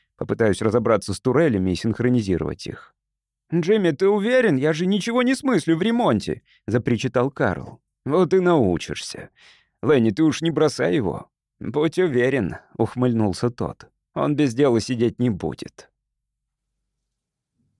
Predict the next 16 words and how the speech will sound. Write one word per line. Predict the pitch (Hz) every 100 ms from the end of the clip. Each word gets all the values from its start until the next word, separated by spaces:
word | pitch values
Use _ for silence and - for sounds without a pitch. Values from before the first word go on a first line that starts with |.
| _ _ _ _ _ _ _ _ _ _ _ _ _ -
Мы | 180
потратили | 196 190 180 - 147 139
не | 139
менее | 170 196 196 180
пяти | 175 156 165
часов, | 160 156 135 90 -
прежде | 107 104 101
чем | 104 110
изменили | 98 113 113 104
ось | 107 98
вращения | - 113 - 190 190 180 165
и | -
вернули | 123 120 120 98
станцию | 95 - 147 147 135
на | 120
нормальную | 113 110 95 95 90 92